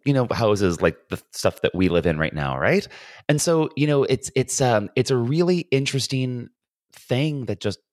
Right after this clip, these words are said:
happens. And like I said, it just kind of happens out of nowhere.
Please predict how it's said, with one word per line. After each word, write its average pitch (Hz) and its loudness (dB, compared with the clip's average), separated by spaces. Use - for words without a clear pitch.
happens. 127 -8
And 87 -4
like 101 -6
I 107 -2
said, 147 -4
it 170 -8
just - -10
kind 127 -4
of 113 -4
happens 120 -4
out 143 2
of 123 0
nowhere. 117 -2